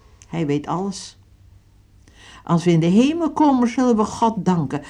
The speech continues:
voor alle verhoorde gebeden en misschien nog meer hem danken voor alle onverhoorde gebeden.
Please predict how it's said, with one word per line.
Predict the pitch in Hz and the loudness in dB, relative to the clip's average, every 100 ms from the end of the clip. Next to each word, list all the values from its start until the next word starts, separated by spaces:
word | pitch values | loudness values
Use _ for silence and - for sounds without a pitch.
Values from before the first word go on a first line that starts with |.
| - - | -16 -6
voor | 165 | -4
alle | - 151 | 0 -2
verhoorde | 147 151 131 220 262 262 | 0 -4 2 2 2 2
gebeden | 262 240 233 247 233 | -2 0 2 2 0
en | 180 | 0
misschien | 175 - - 165 | 0 -2 0 2
nog | 160 127 151 | 2 0 0
meer | 160 226 269 277 | 4 4 2 0
hem | 277 226 | 0 2
danken | 233 240 233 226 | 2 2 0 -4
voor | - - - 196 | -8 -16 -6 -2
alle | 196 202 | 2 2
onverhoorde | - 233 170 143 139 139 120 120 | 6 6 6 0 0 0 0 -4
gebeden. | 131 127 123 117 117 | -6 -4 -2 -4 -8